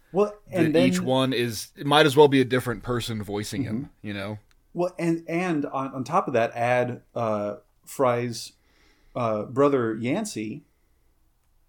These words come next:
Speaker 1: which, like, yeah, that's also Billy West. That, but it, it's ama-, it's amazing because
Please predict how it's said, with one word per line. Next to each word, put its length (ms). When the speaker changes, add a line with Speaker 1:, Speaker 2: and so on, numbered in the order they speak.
Speaker 1:
which, 240
like, 220
yeah, 100
that's 180
also 240
Billy 220
West. 460
That, 260
but 240
it, 180
it's 180
ama-, 160
it's 140
amazing 480
because 520